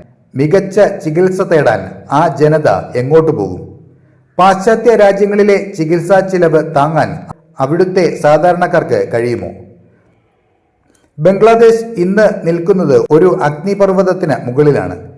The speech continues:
ചൈനയുടെ കടക്കണിയിലോ ഭീകരവാദ ഗ്രൂപ്പുകളുടെ പിടിയിലോ അമർന്നാൽ മറ്റൊരു ശ്രീലങ്കയോ പാകിസ്ഥാനോ ആയി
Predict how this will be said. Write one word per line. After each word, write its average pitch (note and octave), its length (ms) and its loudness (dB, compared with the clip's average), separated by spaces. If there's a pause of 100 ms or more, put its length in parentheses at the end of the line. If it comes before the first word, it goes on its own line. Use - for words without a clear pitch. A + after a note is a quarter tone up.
(300)
ചൈനയുടെ E3 760 0
കടക്കണിയിലോ F#3 880 0
ഭീകരവാദ F3+ 560 2 (140)
ഗ്രൂപ്പുകളുടെ F3 540 0
പിടിയിലോ E3+ 600 0
അമർന്നാൽ D3 720 -2 (280)
മറ്റൊരു F#3 680 2 (100)
ശ്രീലങ്കയോ F#3 580 0
പാകിസ്ഥാനോ E3 760 0
ആയി G#2+ 220 2